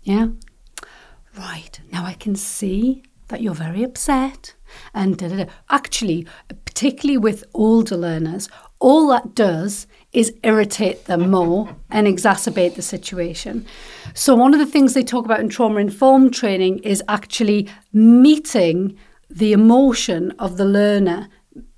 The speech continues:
m-, meeting it appropriately. Not as in raging with them, but, you know, if they're, like, really cross about something, "I can see that you're really cross. I underst-, I, you know, I can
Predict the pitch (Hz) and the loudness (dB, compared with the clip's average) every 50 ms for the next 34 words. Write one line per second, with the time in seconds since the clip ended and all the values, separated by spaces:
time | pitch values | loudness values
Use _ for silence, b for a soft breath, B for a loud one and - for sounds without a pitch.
0 | _ _ _ - 226 214 226 254 247 - 220 214 226 254 247 247 - 269 226 208 | _ _ _ 0 4 4 4 4 2 2 4 4 4 4 4 2 0 -2 0 0
1 | 190 185 - 190 - - 220 202 196 196 - 208 196 180 175 - - 202 - B | 0 -2 -4 -8 -8 -4 -4 -4 -4 -6 -6 -6 -6 -4 -6 -6 -8 -10 -10 B
2 | B B B - 247 330 381 - - 311 302 269 302 262 240 220 226 240 262 269 | B B B 4 6 6 6 6 4 4 4 4 4 4 6 6 6 6 6 4
3 | 254 202 - 233 185 190 180 175 165 - - - 196 165 - - 233 226 b b | 4 2 0 -2 0 0 -2 -2 -4 -6 -8 -8 -8 -8 -6 -8 -10 -12 b b
4 | b b b b b _ - 220 220 - b b b b b b - 240 226 208 | b b b b b _ 2 4 4 4 b b b b b b 0 2 4 4
5 | 185 185 - 269 269 269 - 294 294 302 302 285 262 220 208 - - - 233 190 | 2 2 2 0 0 0 0 2 2 4 4 4 2 2 0 -2 -8 -8 -2 2
6 | 208 226 226 220 196 208 202 - - 226 208 - - 226 - 185 175 180 - - | 4 4 4 4 2 0 -4 -6 -6 -6 -6 -4 -6 -6 -4 -4 -6 -6 -8 -8
7 | - 185 175 - - 254 214 226 220 b b b b b b b b b b b | -8 -8 -8 -8 -10 -10 -10 -10 -10 b b b b b b b b b b b
8 | b b - 254 262 269 285 285 269 - _ _ _ _ _ _ _ _ - - | b b -6 -4 -2 -2 -4 -4 -8 -12 _ _ _ _ _ _ _ _ -20 -20
9 | _ _ _ - - 269 285 247 - - - - - 403 381 339 262 214 233 247 | _ _ _ -2 2 2 2 2 2 -2 -4 0 2 4 6 6 4 2 0 0
10 | 262 254 269 269 262 311 339 339 339 339 330 320 330 - - 339 285 226 - - | 2 2 2 2 2 4 4 6 6 6 4 2 0 0 2 4 4 4 2 -2
11 | - - 262 294 294 311 320 320 302 339 - - - - 262 254 269 254 - 254 | -6 -4 0 2 4 4 4 4 4 2 -2 -2 -2 0 2 2 2 2 4 4
12 | 269 277 247 214 - 202 226 240 233 - - 247 240 - - | 4 6 4 4 2 2 0 0 -2 -2 0 0 0 0 -4